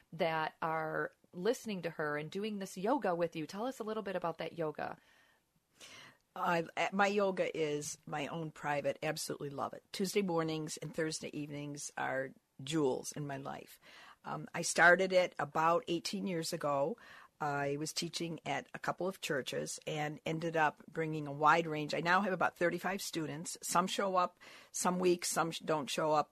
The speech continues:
Speaker 2: for maybe three or four weeks. They all
Speaker 1: Thirty-five students that are seniors?
Speaker 2: They're all
Speaker 1: Okay,
Speaker 2: sen-,
Speaker 1: yes.
Speaker 2: uh, yes, they're all seniors now. They're all seniors. They're all over,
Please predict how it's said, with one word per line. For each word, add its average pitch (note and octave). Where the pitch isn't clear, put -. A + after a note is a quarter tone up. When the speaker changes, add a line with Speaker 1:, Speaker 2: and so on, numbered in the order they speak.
Speaker 2:
for F3
maybe D#3+
three E3+
or E3
four E3
weeks. D3+
They D3+
all D#3+
Speaker 1:
Thirty-five G3
students F3+
that E3
are D#3+
seniors? A3
Speaker 2:
They're F#3
all E3+
Speaker 1:
Okay, F#3+
Speaker 2:
sen-, E3+
Speaker 1:
yes. C#3
Speaker 2:
uh, A3
yes, -
they're F3
all F#3+
seniors D#3
now. -
They're D#3+
all D#3+
seniors. -
They're D#3+
all D#3
over, D3+